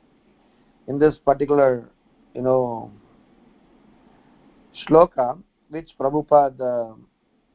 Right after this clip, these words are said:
uh, uh, nicely clarifies in his translation as monkey-like jumping. Because mon-, monkeys, they jump between one tree to another tree,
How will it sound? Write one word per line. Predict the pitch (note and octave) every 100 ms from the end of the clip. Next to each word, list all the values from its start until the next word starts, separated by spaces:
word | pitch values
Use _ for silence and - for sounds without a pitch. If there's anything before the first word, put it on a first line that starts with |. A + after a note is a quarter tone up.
| _ _ _ _ _ _ _ _
uh, |
uh, | A2+ A2 A2 A2+ A2 _ _ _ -
nicely | C#3+ D3+ - D3
clarifies | - C3+ D#3 C#3+ C#3 C3
in | B2+
his | B2
translation | - B2 B2+ C3 B2+ B2+
as | A#2+
monkey-like | B2 C#3 E3 D#3+ E3+ F3+ E3 D3 D3+ C#3+ _ _ _ _ _ _ _ _ _ _ _ _ _ _ _
jumping. | B2 C3 C3+ C3+ G#2+ _ _ _ _ _ _ _ _ _ _ _ _ _ _ _ _ _ _ -
Because | E4+ G#3+ F#3+ G3
mon-, | E3+ D#3+ E3 F#3+
monkeys, | D#3+ D#3+ F#3 F3+ G#3+ F3+ G#3+ A3+ _ _ _ _ _ _ _
they | C#3 D#3+
jump | D#3 D3+ F3 F#3+ -
between | E3 D#3+ E3 D3+
one | D3 E3+ D#3+
tree | E3 E3+
to | D#3
another | C#3+ D3 D#3 D3+
tree, | C3+ C#3+ F3